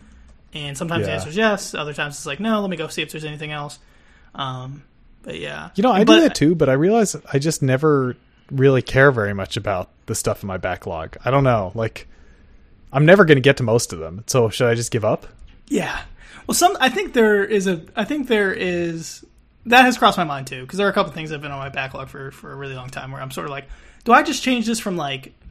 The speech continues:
Speaker 1: on hold, pending to, like, never gonna get to this?" Like, you can stay in the log
Speaker 2: Yeah.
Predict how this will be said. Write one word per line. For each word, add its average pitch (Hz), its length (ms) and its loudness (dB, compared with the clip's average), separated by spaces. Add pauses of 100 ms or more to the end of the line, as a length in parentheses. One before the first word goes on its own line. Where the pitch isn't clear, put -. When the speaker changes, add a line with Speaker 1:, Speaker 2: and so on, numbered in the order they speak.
(120)
Speaker 1:
on 175 240 -2
hold, 170 480 -6
pending 160 380 -6
to, 156 100 -10
like, 127 340 -12 (480)
never 262 240 -6
gonna 233 180 -2
get 202 200 -4
to 131 80 -14
this?" 120 420 -16
Like, 165 380 -10
you 220 100 -4
can 175 120 -6
stay 262 420 4
in 202 120 -2
the 190 80 -4
log 165 260 -2
Speaker 2:
Yeah. 95 240 -2